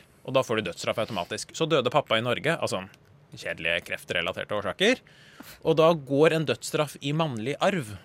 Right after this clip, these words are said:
i Iran. Så den dødsstraffen har jeg arvet. Så hvis jeg reiser til Iran, så må jeg først, eh, stille for retten og forsvare den tiltalen, selv om jeg er født i Norge og ikke har noen verdens tilknytning til Iran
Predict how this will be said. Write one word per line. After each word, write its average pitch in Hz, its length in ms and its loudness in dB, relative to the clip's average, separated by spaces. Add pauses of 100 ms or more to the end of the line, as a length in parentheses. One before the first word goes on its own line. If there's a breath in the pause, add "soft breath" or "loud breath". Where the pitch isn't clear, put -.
(320 loud breath)
i 104 480 -6 (180)
Iran. 101 380 2
Så 143 120 2
den 139 120 4
dødsstraffen 131 440 0
har 135 120 0
jeg 117 300 0 (280)
arvet. 147 460 0 (540 loud breath)
Så 156 120 -4
hvis 156 160 0
jeg 160 100 2
reiser 151 280 4
til 147 180 -2
Iran, 151 220 4
så 143 100 -2
må 131 80 0
jeg 127 120 0
først, - 540 -2 (360)
eh, 110 200 -6
stille 117 320 2
for 135 140 2
retten 131 540 0
og 110 580 0
forsvare 110 680 0 (440)
den 110 420 -2 (180)
tiltalen, 131 440 0
selv 170 140 4
om 190 80 4
jeg 135 80 4
er 120 60 -4
født - 80 -10
i 120 80 0
Norge 107 320 2 (100)
og 113 140 -2
ikke 104 180 -4
har 113 80 -4
noen 104 320 -6
verdens 98 360 -4
tilknytning 98 500 -8
til 104 140 -8
Iran 101 280 -2